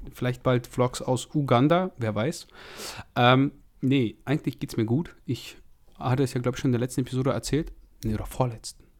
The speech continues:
Tatsächlich war die letzte ja mit Sandro, die ihr übrigens gut geklickt habt. Vielen Dank dafür. Ähm,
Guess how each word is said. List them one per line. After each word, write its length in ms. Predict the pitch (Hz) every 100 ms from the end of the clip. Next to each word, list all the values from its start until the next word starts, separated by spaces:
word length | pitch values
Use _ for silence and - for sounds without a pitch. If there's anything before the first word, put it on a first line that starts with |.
| - -
Tatsächlich 380 | 123 - 113 -
war 60 | 110
die 80 |
letzte 260 | 113 123 -
ja 40 |
mit 140 | 110 104
Sandro, 380 | 127 143 123 135
die 140 | 180
ihr 80 | 190
übrigens 360 | 190 185 170
gut 140 | 202 190
geklickt 340 | 160 196 -
habt. 220 | 139 - 135
Vielen 220 | - 180 156
Dank 240 | 147 120
dafür. 420 | 123 - - 143 - - - - -
Ähm, 600 | 120 113 113 117 117 123